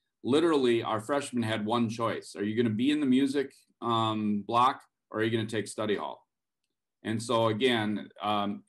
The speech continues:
everybody knew where all the kids were. If I asked Christina,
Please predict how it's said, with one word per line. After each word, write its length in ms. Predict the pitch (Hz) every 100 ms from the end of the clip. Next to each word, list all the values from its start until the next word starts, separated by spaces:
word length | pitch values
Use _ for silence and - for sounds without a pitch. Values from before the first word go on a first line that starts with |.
| 117
everybody 480 | 143 185 196 165
knew 280 | 120 127 156
where 440 | 127 110 110 107 104
all 160 | 110 117
the 80 | 110
kids 300 | 113 147 120
were. 200 | 107 107
If 120 | 107
I 100 | 123
asked 220 | 131 123
Christina, 560 | 123 113 135 135 110